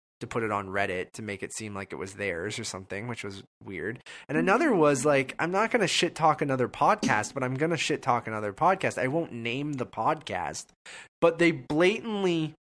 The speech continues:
took the tweet, removed my name, and put the name and photo and handle for this, a fake handle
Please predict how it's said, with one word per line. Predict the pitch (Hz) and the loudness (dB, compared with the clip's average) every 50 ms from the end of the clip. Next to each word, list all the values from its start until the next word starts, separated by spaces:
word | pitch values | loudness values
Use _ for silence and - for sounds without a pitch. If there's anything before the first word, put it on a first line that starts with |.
| _ _ _ | _ _ _
took | - - - 214 208 - | -2 2 2 2 0 0
the | - 233 220 | 0 0 0
tweet, | - - - - 214 208 156 113 104 107 - - - _ _ _ _ _ _ _ _ _ _ _ _ _ _ _ _ _ _ _ _ _ _ _ - - | 0 -4 -8 -4 -2 -2 -2 -2 -4 -8 -10 -14 -18 _ _ _ _ _ _ _ _ _ _ _ _ _ _ _ _ _ _ _ _ _ _ _ -20 -20
removed | - 147 156 156 180 180 175 185 214 262 294 254 233 247 | -14 -8 2 4 4 4 6 6 6 6 4 4 2 2
my | 214 214 208 202 196 | 6 6 6 6 6
name, | 175 185 190 170 120 98 98 101 101 120 139 - _ _ _ _ _ - | 6 4 4 4 4 0 -4 -6 -6 -8 -10 -12 _ _ _ _ _ 0
and | 160 165 160 | 0 0 2
put | - 202 202 202 - | 4 2 2 4 4
the | 185 | 2
name | 180 165 165 165 175 180 185 190 190 185 - | 2 4 2 4 4 4 4 2 2 0 0
and | 165 156 151 151 135 | 0 0 0 0 -4
photo | - - 165 160 165 165 165 160 160 160 165 160 | 0 2 4 6 6 6 6 6 6 6 6 4
and | - - 139 131 | 2 0 -4 -4
handle | 117 101 123 160 160 170 175 165 147 131 110 107 110 110 | -4 -2 0 2 2 2 2 2 0 0 0 0 -2 -4
for | - - 139 127 | -4 -4 -2 -2
this, | 127 127 127 - _ _ - | -2 -4 -6 -8 _ _ 0
a | 135 135 | 0 0
fake | - - 151 156 165 160 - | 0 2 2 2 2 2 0
handle | - - 147 147 151 147 120 95 82 82 104 131 | -6 -4 -2 0 0 -2 -2 -4 -4 -6 -8 -8